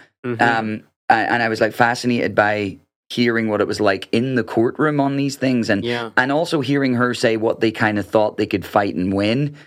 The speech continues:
Speaker 2: and what they just thought they could fight knowing they would lose, but knowing it would get national attention or whatever. These things
Speaker 1: This
Speaker 2: that
Speaker 1: is a thing I don't think a lot of people realize. For a lot of those groups, the church-state separation groups,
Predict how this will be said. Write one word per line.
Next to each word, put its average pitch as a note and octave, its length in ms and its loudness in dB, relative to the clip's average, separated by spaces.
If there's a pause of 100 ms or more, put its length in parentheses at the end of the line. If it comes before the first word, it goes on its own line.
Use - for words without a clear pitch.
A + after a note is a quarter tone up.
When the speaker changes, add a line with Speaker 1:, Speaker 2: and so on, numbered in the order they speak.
(180)
Speaker 2:
and A2+ 120 2
what A2+ 200 0
they A2+ 100 4
just G#2+ 240 -4
thought G#2+ 220 2
they G#2+ 80 0
could G#2 160 -2
fight G2+ 340 0
knowing A2+ 480 0
they D3+ 140 2
would B2+ 160 0
lose, A#2+ 400 2
but G#2+ 160 2
knowing A2+ 300 0
it A2 100 -2
would G2 100 -2
get A2+ 160 2
national G#2 500 0
attention C3+ 400 -2
or A2 60 0
whatever. G2+ 240 0
These C#3 260 -2 (280)
things B2 260 2
Speaker 1:
This - 0 -
Speaker 2:
that A2+ 80 4
Speaker 1:
is D#3 140 0
a D#3 120 2
thing D#3 300 0
I C3+ 80 2
don't C3+ 240 -2
think C#3 160 0
a B2+ 40 2
lot C3 200 2
of C#3 60 -6
people B2 240 -4
realize. B2+ 520 0
For B2+ 120 -2
a A#2+ 40 2
lot C3+ 280 2
of D#3 80 -6
those D#3+ 260 2
groups, D3+ 380 -2
the B2 100 2
church-state B2+ 640 -6
separation B2+ 840 -2
groups, A2+ 400 -4